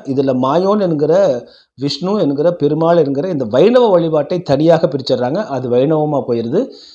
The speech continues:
மீதம் உள்ளதை வந்து பார்த்தீங்கன்னா, அம்மன் வழிபாடும் முருகன் வழிபாட்டையும் சிவன் வழிபாட்டையும் இது எல்லாமே சைவத்துக்குள்ள கொண்டு வந்துடுறாங்க. ஒரே ஒரு சைவ நெறிக்குள்ள கொண்டு வந்துடுறாங்க.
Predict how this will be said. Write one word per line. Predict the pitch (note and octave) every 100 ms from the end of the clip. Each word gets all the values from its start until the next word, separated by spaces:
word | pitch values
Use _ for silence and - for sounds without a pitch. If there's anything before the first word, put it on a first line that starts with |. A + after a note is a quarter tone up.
| _
மீதம் | C3 A3 C#4+ A3+
உள்ளதை | F3+ E3
வந்து | D3+ D3+
பார்த்தீங்கன்னா, | D3+ B2+ B2+ C#3+ F#3
அம்மன் | B2+ D3+ F#3 F#3
வழிபாடும் | D#3+ C#3+ D3 D3 F3+ A#3+ - - _
முருகன் | A#2 D#3+ F3 F#3
வழிபாட்டையும் | E3+ D#3 D3+ D3 D3 D3 G3+ B3
சிவன் | - - C#3 F#3+ F3
வழிபாட்டையும் | D#3+ D3+ C#3+ D#3 F3 G#3+ C#3+
இது | C#3+
எல்லாமே | C#3+ D3+ F#3+ F#3
சைவத்துக்குள்ள | E3+ F#3 F3 D3 D3+ D3
கொண்டு | C3+ C3
வந்துடுறாங்க. | B2 B2 C3+ G#3+ C3
ஒரே | C3 D3+ G3+
ஒரு | F3+ D3 D#3
சைவ | D3+ C#3 D#3
நெறிக்குள்ள | C3+ A#2+ A#2 A2+
கொண்டு | D3 A2 A2+
வந்துடுறாங்க. | G#2+ G#2 G2